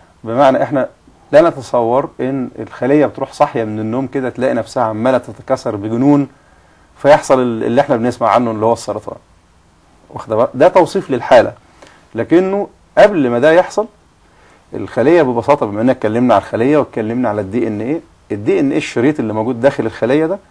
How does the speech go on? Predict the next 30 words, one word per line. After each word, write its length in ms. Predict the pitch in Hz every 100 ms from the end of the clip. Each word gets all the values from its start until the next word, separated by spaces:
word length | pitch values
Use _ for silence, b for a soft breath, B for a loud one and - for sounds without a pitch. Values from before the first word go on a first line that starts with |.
| b b b b b -
عليه 380 | 110 160 220 196 - _ _
مجموعتين 680 | 120 123 123 117 - 175 175
من 180 | 139 139
المجموعات 580 | 127 113 107 113 147 156 -
اللي 140 | 113
بتحكم 460 | 110 - - - 107
حياة 240 | - 110 110
الخلية. 480 | - - - - _ _ b b b b b _
مجموعة 640 | 117 123 123 175 208 107 104
مسؤولة 520 | 110 117 - 170 147
عن 220 | 113 110 104
تكاثر 520 | 120 139 143 - 104
الخلية، 400 | 95 107 131 185 - _ _ _ -
إن 100 | 104
الخلية 280 | 101 117 123
تبقى 240 | 120 101
اتنين 360 | 113 117 123 135
وأربعة 440 | 110 98 110 127
داخل 300 | 110 131 123
جسمنا، 340 | 107 - 180 147
الخلية 280 | 98 113 135
اللي 120 | 127
بتموت 280 | - 135 147
واحد 140 | 139
بيحلق 260 | 131 139 117
دقنه 260 | 123 160
وبتموت 300 | 131 123 151
خلية 280 | - 131 151
ويطلع 240 | 147 151 127
مكانها، 400 | 120 143 110